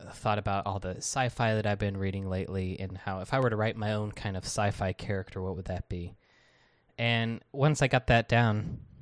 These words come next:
I was getting pretty excited about it 'cause I had this, "Oh, okay, yeah, this would be kinda cool.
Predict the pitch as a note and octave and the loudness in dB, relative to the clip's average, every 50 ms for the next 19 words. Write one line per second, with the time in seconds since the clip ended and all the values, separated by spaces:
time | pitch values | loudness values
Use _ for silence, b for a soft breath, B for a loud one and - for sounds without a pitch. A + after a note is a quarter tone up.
0 | - - - - - - - G#2+ G#2+ - - G#2+ A2+ - - A#2+ G#2+ G2 F#2 - | -20 -20 -18 -18 -10 -4 -2 -2 -2 -2 -4 -4 -2 -2 0 0 0 -2 -2 -2
1 | - A#2+ D3 C#3+ A#2 F#2+ - F2 E2+ E2+ - - - F2+ F2 F#2 F2 F2+ F2 - | -2 0 0 0 0 -2 -2 -4 -6 -8 -10 -8 -8 -6 -6 -6 -6 -8 -8 -10
2 | - - _ _ - - G#3+ G#3 B2+ F#2+ B2 D#3+ - - - G2 A#2 D#3+ B2 F2+ | -10 -14 _ _ -20 -12 -8 -6 -4 -2 -2 -4 -4 -6 -8 -6 -4 -4 -4 -6
3 | F2+ G2+ - - - - - - - F#2+ F2+ F2 - - - E3 C#3 G2+ | -6 -8 -8 -6 -6 -8 -8 -8 -8 -8 -8 -10 -8 -6 -2 -2 -2 -2